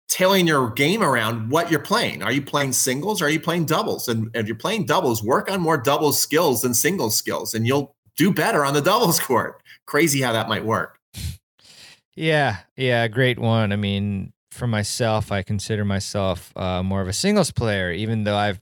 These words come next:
Speaker 2: I played, you know, heavily, much more doubles, um, because of U S C A leagues. But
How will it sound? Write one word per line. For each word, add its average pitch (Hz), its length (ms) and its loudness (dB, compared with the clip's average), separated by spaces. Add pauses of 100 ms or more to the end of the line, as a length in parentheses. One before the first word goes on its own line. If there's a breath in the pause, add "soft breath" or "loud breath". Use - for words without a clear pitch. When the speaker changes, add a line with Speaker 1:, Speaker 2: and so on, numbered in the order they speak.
Speaker 2:
I 107 100 -6
played, 110 500 -2 (260)
you 90 100 -16
know, 90 140 -10
heavily, 127 680 0
much 117 320 -2
more 104 240 -2
doubles, 92 760 -2
um, 92 220 -6
because 101 240 -4
of 90 120 -8
U 98 120 -4
S 87 100 -4
C 87 220 -6
A 85 60 -4
leagues. 92 540 -4
But 85 220 -4